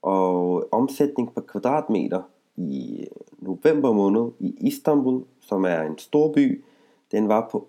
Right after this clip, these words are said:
otte hundrede niogtres tyrkiske lira, og hvis man så ganger det med to, jamen, så kan man så jo sige, at den var lige knap på et tusind ni hundrede danske kroner.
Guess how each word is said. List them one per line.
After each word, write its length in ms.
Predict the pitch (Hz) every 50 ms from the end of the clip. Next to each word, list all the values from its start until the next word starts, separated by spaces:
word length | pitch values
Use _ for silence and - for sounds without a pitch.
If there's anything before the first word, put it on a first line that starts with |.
| _ -
otte 240 | 107 110 117 127 127
hundrede 280 | 120 117 117 110 110
niogtres 640 | 117 120 117 104 98 - - - 104 104 104 - - _
tyrkiske 500 | - - 131 110 - - - - - -
lira, 300 | 104 104 107 113 120 117
og 60 | 107 92
hvis 220 | 101 101 - -
man 140 | 104 101 101
så 120 | 120 120
ganger 340 | 117 107 101 104 110 117 113
det 140 | 107 104 95
med 300 | 92 87 82 78 80 85 - _ _ _ _ _ -
to, 380 | - - 151 135 - - - - _ _ _ _ _ _ _ _ _ _ _ _ -
jamen, 640 | - 90 85 85 87 85 80 80 80 78 78 78 76
så 180 | - - 107 95
kan 160 | 95 98 92
man 140 | 92 87 82
så 280 | - - 92 87 87 - - _ _ _ _ _ - -
jo 200 | - 52 - - - - - - - _ _ _ _ _ _ _
sige, 340 | - - - 98 90 90 85
at 300 | 78 - - _ _ -
den 220 | 101 95 95 87
var 260 | 90 92 95 98 98
lige 340 | 87 101 98 107 104 101 101
knap 260 | - - 107 98 98 - - - -
på 160 | - 101 95 -
et 160 | 98 104 104
tusind 480 | - - 104 90 - - - - 98 98
ni 160 | 101 95 -
hundrede 420 | 87 98 98 95 95 92 92 87 -
danske 320 | 90 87 87 - - - -
kroner. 460 | - - 92 80 78 80 82 85